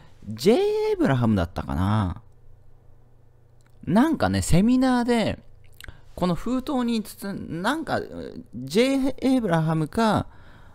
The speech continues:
あー、ジェームス・スキナー、ジェームス・スキナーだったかな。まあ、その、セミナー中に、この封筒にある秘密を書きましたと。で、この秘密、この封筒欲しい人と、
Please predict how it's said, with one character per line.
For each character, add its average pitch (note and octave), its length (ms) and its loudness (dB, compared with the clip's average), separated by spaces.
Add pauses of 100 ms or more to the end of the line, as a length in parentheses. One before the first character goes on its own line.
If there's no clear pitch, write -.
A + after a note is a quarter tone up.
(120)
あ C2 640 0
ー、 - 20 0
ジ C3 140 4
ェ F3 40 8
ー F3+ 40 6
ム F#3 120 4
ス・ - 80 -4
ス - 60 -8
キ F#3+ 120 -4
ナ G#2 160 2
ー、 - 20 -4
ジ F#2 160 -2
ェ F#3 60 0
ー G#3+ 40 0
ム B3 80 0
ス・ - 60 -6
ス - 80 -10
キ D4 80 -6
ナ C4+ 80 0
ー - 40 0
だ G2+ 40 -4
っ F2+ 40 -10
た - 120 -6
か F#2 60 -2
な。 F2+ 260 -2
ま D3+ 160 2
あ、 A#2+ 60 0 (200)
そ C3+ 140 -6
の、 C3 320 -4 (200)
セ - 160 -4
ミ D#3+ 140 -2
ナ D#3+ 160 2
ー D3+ 40 -4
中 D3+ 240 -6
に、 C#3+ 300 -2 (240)
こ - 120 -4
の F3+ 100 2
封 F3+ 220 0
筒 E3+ 120 -2
に D#3+ 140 0
あ D#3+ 80 2
る D3 80 0
秘 C3+ 140 -4
密 D3+ 260 -4
を C#3 220 0 (440)
書 B2+ 80 -8
き B2+ 120 -4
ま A#2+ 100 0
し - 80 -10
た - 80 -10
と。 - 140 -16 (340)
で、 C#3 80 -2
こ D#3 140 -2
の E3 80 -2
秘 D#3+ 120 -4
密、 D#3+ 380 -2
こ C3 360 -6
の D3 60 0
封 D3 120 -4
筒 - 40 -6
欲 C3+ 140 -4
し C3 120 -2
い - 20 -2
人 - 180 -10
と、 - 120 -16